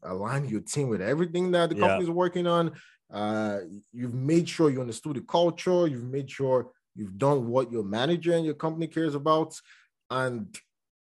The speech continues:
Speaker 1: yeah, it just didn't work out. Or sometimes you know that the next level that you're trying to get you to at the company won't pay you what you want.
Speaker 2: Yep.
Speaker 1: Sometimes you, you just gotta leave, you know, you
Speaker 2: Yeah,
Speaker 1: know.
Speaker 2: I, and I think we have to do an episode on,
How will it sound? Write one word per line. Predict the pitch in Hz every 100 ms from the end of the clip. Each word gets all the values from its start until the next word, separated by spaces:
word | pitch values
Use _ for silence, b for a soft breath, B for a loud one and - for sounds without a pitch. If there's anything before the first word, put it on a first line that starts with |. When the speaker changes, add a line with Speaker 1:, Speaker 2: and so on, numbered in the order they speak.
| _
Speaker 1:
yeah, | 170
it | 160 113
just | 139 131
didn't | 135 123
work | 156 156
out. | 123
Or | 143
sometimes | 139 185 147 240 311 247 147 110
you | 147
know | 139 160 240 233
that | 143 131 123 _ _
the | 123
next | 127 127 170 240 - 151
level | 147 139 104 95 104 b b _
that | 117
you're | 113 104
trying | - 165
to | 147
get | 98 143 147
you | 120
to | 107 - 220
at | 113
the |
company | 107 202 220 127 107
won't | 120 165 - -
pay | 175
you | 190 147
what | 123 107
you | 87
want. | 85 _ _ _ _ -
Speaker 2:
Yep. | 117 165
Speaker 1:
Sometimes | 202 214 233 240 156
you, | 151 135 _ _
you | 170
just | 196 -
gotta | 185 175
leave, | 180 220 135 -
you | 131
know, | 131 131
you | 131
Speaker 2:
Yeah, |
Speaker 1:
know. | 135 131 117
Speaker 2:
I, | 117
and | 120 127
I | 135
think | 170 160
we | 123
have | 117 127
to | 110
do | 117
an | 107
episode | 117 120 - 101 92
on, | 92 90